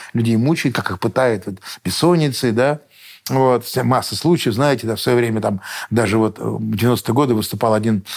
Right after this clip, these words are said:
я смотрел по какой-то программе телевидения, наш один диссидент, который рассказал, как его в Г Б, значит, э, тоже, значит, интересным способом, что они его, значит, он лежал,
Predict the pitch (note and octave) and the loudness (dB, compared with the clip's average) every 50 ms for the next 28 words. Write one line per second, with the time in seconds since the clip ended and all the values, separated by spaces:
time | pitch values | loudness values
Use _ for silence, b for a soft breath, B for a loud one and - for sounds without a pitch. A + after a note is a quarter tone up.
0 | B B B - G#2 - - B2+ A#2+ A#2 G#2+ F#2+ - - A2+ A2 G#2+ G2+ B B | B B B -4 -4 0 0 2 2 2 2 0 0 2 2 2 2 0 B B
1 | B B B - A#2 A2+ F#2+ - - A#2 A2 A2+ A#2+ A2 F#2+ - B2+ D3 C#3+ B2 | B B B -2 -2 -2 -2 0 0 0 2 2 2 0 0 0 0 0 2 2
2 | A#2 A2+ B2+ C3 G#2 - A#2 A2 G#2+ G#2+ G2+ G#2 G2 - - A2+ D3+ D#3 D#3+ - | 2 2 2 2 0 -2 -4 -2 -2 -2 -2 -2 -4 -6 -4 -2 -2 -2 0 -2
3 | - F#2+ A2+ A2 G#2 - - C3+ A2+ - A2+ G2 A#2 A2+ A2 G2+ B B B B | -2 0 0 0 0 0 0 0 0 0 0 2 2 2 2 2 B B B B
4 | B A2 G#2 G#2 A2+ B2+ B2 A#2+ A2 F2+ G2 G2+ F#2 - A2 F#2+ - B B B | B -2 0 2 2 2 2 2 2 2 0 -2 -2 -4 -6 -8 -10 B B B
5 | B B B B B - G#2+ G#2 G#2 G#2 G2 F#2+ A#2+ A2+ G2 G2+ G2 A2 G#2 - | B B B B B -4 -2 -2 -2 -2 0 0 2 2 2 2 2 2 0 0
6 | - A#2 G#2 - A#2+ A#2+ A2 - - G2+ - - D#3+ D3+ - - A#2+ G#2 - - | -2 -2 -2 0 2 0 2 0 -2 -4 -2 0 0 0 0 0 -2 -2 -2 0
7 | A#2+ A#2 A2+ A#2 A#2 A2+ A2+ A2 A2 A2+ A2 G2+ b b b b b b b b | 0 0 2 2 2 2 2 2 4 2 2 0 b b b b b b b b
8 | b - B2 A#2+ A#2+ - - A#2 A#2+ B2 A#2 A#2 A2+ A2+ G#2+ G#2 A2+ A#2+ A#2+ A2+ | b -2 0 0 2 2 0 0 2 2 2 2 2 2 2 2 2 2 2 0
9 | G#2 - | -2 -6